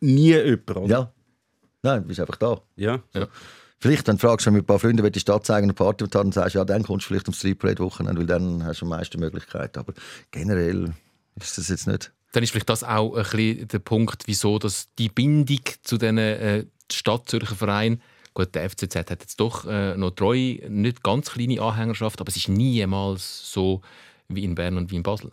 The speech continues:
Speaker 1: Ja, das ist, glaub ich, schon mehr. Also dort ist der, ich sage ja immer, das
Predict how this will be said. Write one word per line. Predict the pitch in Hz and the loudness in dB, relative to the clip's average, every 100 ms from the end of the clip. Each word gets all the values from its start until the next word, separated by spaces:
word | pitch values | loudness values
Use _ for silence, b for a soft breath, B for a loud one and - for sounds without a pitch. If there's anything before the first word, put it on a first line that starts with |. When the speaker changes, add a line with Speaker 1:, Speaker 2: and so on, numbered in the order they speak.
| - | -12
Speaker 1:
Ja, | 110 110 | -8 -8
das | 113 | -8
ist, | - | -10
glaub | 113 - | -10 -8
ich, | |
schon | 113 98 | -4 -2
mehr. | 92 85 | -4 -4
Also | 113 107 | -4 0
dort | 123 - | -2 -2
ist | - | -2
der, | 110 101 b b _ _ _ | -2 -2 b b _ _ _
ich | - 139 - | -2 -2 2
sage | 127 127 | 2 2
ja | |
immer, | 135 151 | 2 2
das | 131 - | 0 -6